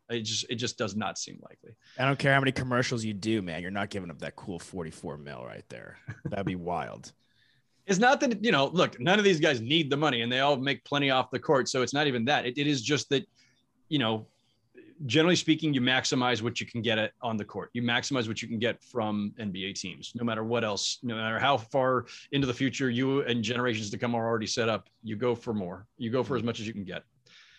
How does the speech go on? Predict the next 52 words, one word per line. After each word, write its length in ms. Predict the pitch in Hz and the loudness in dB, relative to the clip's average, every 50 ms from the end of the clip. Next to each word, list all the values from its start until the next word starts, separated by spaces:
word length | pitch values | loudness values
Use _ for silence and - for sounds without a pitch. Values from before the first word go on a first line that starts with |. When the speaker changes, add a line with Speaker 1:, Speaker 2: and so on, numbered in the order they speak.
| _ _ _ _ - | _ _ _ _ -4
Speaker 1:
And 100 | 135 131 | -2 0
there's 100 | 123 117 | 0 2
no, 160 | 135 127 120 123 | 2 2 2 2
nothing 360 | 131 131 131 127 - 127 117 | 2 0 0 2 2 0 0
wrong 160 | 117 113 117 | 2 0 0
with 80 | 113 98 | 0 0
that 140 | 107 107 101 | 0 0 0
at 80 | 98 | -2
all. 180 | 85 90 - _ _ _ _ _ _ _ _ - - - - _ - | -4 -6 -6 _ _ _ _ _ _ _ _ -20 -20 -20 -14 _ 2
Um, 460 | 156 147 147 143 139 135 131 123 - - _ _ _ _ _ _ _ _ _ _ _ _ _ _ _ | 4 6 6 6 4 2 -2 -2 -6 -12 _ _ _ _ _ _ _ _ _ _ _ _ _ _ _
for, 160 | - 175 170 | 4 6 6
and, 380 | 175 175 175 165 165 165 170 165 | 8 6 6 4 2 2 4 2
and 120 | 170 170 | 2 2
for 140 | - - 175 | 2 2 4
that 180 | 160 175 180 180 | 4 4 4 6
reason 240 | 185 196 175 208 190 | 6 4 4 4 2
too, 200 | - 294 208 120 | 2 2 0 0
Chris 180 | - 147 - | 0 -2 -4
Paul 220 | - - 131 127 - | -2 0 -2 0 2
probably 240 | 139 120 117 139 | 2 2 2 2
should 140 | 123 135 131 | -2 -2 -4
stay 180 | - - 160 165 | 0 2 2 2
in 60 | 160 | 2
Phoenix. 280 | 196 247 214 - - - | 0 -2 -2 -2 -4 -6
They're 100 | 104 107 | -6 -4
the 60 | 107 | -2
ones 180 | 110 120 113 | -2 -2 -2
who 60 | 127 117 | -2 -2
can 140 | - 135 | -4 -4
pay 120 | - 143 147 | -2 -2 0
him 100 | 151 156 | 0 0
the 60 | 151 | 0
most 200 | 151 151 147 - | 0 0 -2 -2
'cause 100 | 170 156 | -4 -2
they 60 | 151 | -2
have 80 | 143 147 | -2 -2
his 100 | 131 120 | -2 -2
bird 240 | 120 117 107 - - | -2 -4 -4 -4 -6
rights. 320 | 95 90 - - - - - - - - - - - | -8 -10 -10 -12 -14 -14 -16 -20 -20 -20 -18 -6 0
And 120 | 151 165 185 | 4 6 6
there 80 | 196 | 6
are 40 | 190 | 6
teams 220 | 190 226 226 202 | 6 6 4 4
with 120 | 220 180 - | 4 2 4
cap 280 | 180 180 185 180 180 | 6 6 6 6 6
room, 380 | 185 190 190 185 180 185 185 165 | 4 2 4 4 4 2 0 2
the 100 | 175 175 | 0 0
Knicks 440 | 170 170 165 170 165 - - - - | 2 2 0 0 -2 -4 -8 -6 -4
and 80 | 170 | -2
some 160 | - 180 170 160 | 0 2 2 4
others, 440 | 156 156 160 156 147 - - - - 123 | 4 4 4 2 2 -2 -6 -8 -8 -2
but 300 | 113 160 156 147 135 | 2 4 4 4 2